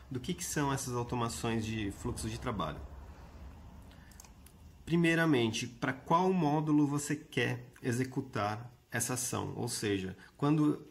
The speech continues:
cria, edita um registro relacionado a qual módulo? Então vamos colocar aqui a parte de negócios primeiramente. Então vamos colocar uma nova, ah, regra, proposta fechada,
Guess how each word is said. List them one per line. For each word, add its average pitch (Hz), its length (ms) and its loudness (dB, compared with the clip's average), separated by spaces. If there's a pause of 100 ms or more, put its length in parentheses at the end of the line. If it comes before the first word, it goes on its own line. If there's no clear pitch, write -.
(120)
cria, 151 380 4
edita 107 1400 -2
um 123 120 0
registro 117 540 0
relacionado 120 560 -2
a - 20 -4
qual 151 320 0
módulo? 101 560 0 (680)
Então 151 160 0
vamos 180 220 2
colocar 147 340 0
aqui 139 240 -2
a 143 60 -2
parte 139 340 -4
de 131 120 2
negócios 110 600 -2
primeiramente. 107 800 -4 (260)
Então 143 220 -4 (800)
vamos - 160 -8
colocar 120 300 -4
uma 104 420 0
nova, 98 680 0
ah, 110 120 -6
regra, 117 600 -4 (1500)
proposta 123 600 -4
fechada, - 1400 -8